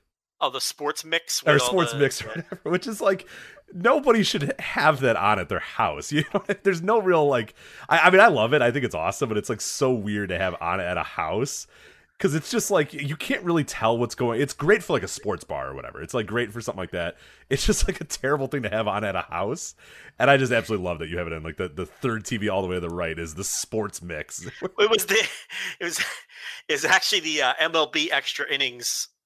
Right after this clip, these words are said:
Speaker 1: eight-game mosaic is what
Speaker 2: That
Speaker 1: it
Speaker 2: was
Speaker 1: was.
Speaker 2: it. Yeah, where you can't, you don't know what you're, you can't see anything.
Speaker 1: No, I always have that on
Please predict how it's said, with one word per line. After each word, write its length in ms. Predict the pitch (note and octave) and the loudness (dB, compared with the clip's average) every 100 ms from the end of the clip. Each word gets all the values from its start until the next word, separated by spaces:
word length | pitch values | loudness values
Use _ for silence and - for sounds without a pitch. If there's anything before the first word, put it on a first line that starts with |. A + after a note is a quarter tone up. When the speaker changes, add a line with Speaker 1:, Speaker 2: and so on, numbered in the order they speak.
| - | -6
Speaker 1:
eight-game 480 | D#3 D#3 D#3 D3 C3+ | -6 -6 -6 -6 -6
mosaic 680 | B2+ B2 C3 B2 G#2 - - - | -8 -8 -4 -4 -4 -14 -20 -16
is 140 | A#2+ | 2
what 20 | |
Speaker 2:
That 200 | F#3 G3+ | 8 8
Speaker 1:
it 40 | G3 | 8
Speaker 2:
was 180 | - | 4
Speaker 1:
was. 100 | - | 2
Speaker 2:
it. 60 | D3+ | 0
Yeah, 120 | F3+ | 2
where 120 | E3 | 2
you 100 | A3 | 0
can't, 300 | F#4 - C4 | 0 -2 -2
you 120 | F4+ F#4 | 0 2
don't 140 | C#4 | 4
know 100 | E3 | 4
what 200 | B2+ - | 2 -4
you're, 120 | B2 | -6
you 260 | B2+ G#3+ D4 | -8 -10 -10
can't 220 | - E4+ | -8 -8
see 100 | E4+ | -6
anything. 520 | F4+ D#4 - D3 - _ _ _ | -6 -6 -10 -14 -14 _ _ _
Speaker 1:
No, 140 | E3+ D4 | 2 6
I 220 | E4+ B3+ | 8 6
always 200 | D4+ E4+ | 2 -2
have 180 | D4+ C4 | -2 0
that 180 | C4+ C4+ | -2 0
on 240 | C4+ A#3 | 0 -2